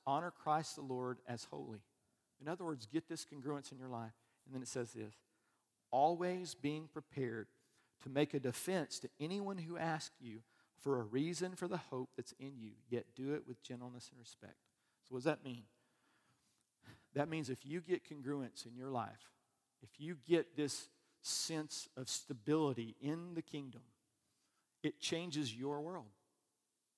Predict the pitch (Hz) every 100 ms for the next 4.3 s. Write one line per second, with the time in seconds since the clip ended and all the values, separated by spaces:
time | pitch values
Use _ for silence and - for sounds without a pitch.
0 | _ _ _ _ 135 - 160 120 120 -
1 | 147 156 139 120 123 135 143 147 139 -
2 | 156 151 147 143 - 151 156 151 151 -
3 | - _ _ 127 147 127 - 143 151 113
4 | - 110 104